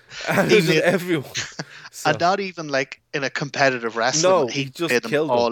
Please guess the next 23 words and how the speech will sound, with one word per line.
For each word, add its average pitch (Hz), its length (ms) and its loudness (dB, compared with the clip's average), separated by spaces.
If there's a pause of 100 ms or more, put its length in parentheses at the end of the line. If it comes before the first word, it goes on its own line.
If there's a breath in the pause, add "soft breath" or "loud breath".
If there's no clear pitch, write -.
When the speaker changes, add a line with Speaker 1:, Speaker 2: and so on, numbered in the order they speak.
Speaker 2:
look - 180 -10
like 107 160 -4 (140)
goobers. 117 680 2
Speaker 1:
Yeah. 110 300 -2 (340)
Speaker 2:
And 123 100 4
Speaker 1:
Yeah. 123 80 4
Speaker 2:
then 123 80 2
he 123 80 2
stepped - 400 0
out 113 140 0
of 104 40 -10
the 104 120 -6
ring 113 300 -2 (340)
and 113 200 -4 (260)
started 110 500 0
laughing 107 420 -2
in 107 140 -8
the 110 80 -10
crowd. 104 420 -2 (140)
Like, 104 400 -2 (120)
<laughs> - 1120 -10
he's - 800 0
just, - 400 -8